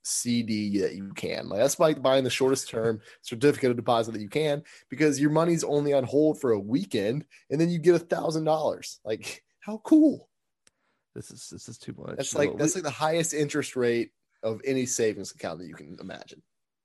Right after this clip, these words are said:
Speaker 2: That's fair enough. I, l-, this game has, the, as y'all can tell, this game is gonna be off the rails as this segment is. Um, yeah, th-, really and truly, man, it comes, like Brandon said, it comes down to who has Justin Fields and who has Peyton Ramsey.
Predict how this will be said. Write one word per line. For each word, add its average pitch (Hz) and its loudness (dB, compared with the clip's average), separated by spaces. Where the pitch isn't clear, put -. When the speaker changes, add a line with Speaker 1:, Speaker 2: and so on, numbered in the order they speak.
Speaker 2:
That's 143 0
fair 95 0
enough. 90 -6
I, 135 4
l-, 127 -2
this 139 -4
game 110 6
has, 104 -2
the, 104 -6
as 165 6
y'all 165 10
can 131 6
tell, 107 6
this 104 6
game 104 2
is - -4
gonna 107 0
be 101 0
off 101 2
the 107 -2
rails 98 0
as 98 -6
this 123 -2
segment 98 -2
is. 92 -6
Um, 101 0
yeah, 107 0
th-, - -8
really 147 4
and 117 4
truly, 113 4
man, 107 2
it 104 2
comes, 110 -2
like 107 2
Brandon 104 -2
said, 98 -2
it - -6
comes 110 -4
down 107 0
to 101 -4
who 113 -2
has 107 2
Justin 104 -4
Fields 104 -2
and 87 -8
who 110 2
has 98 0
Peyton - -6
Ramsey. 98 -2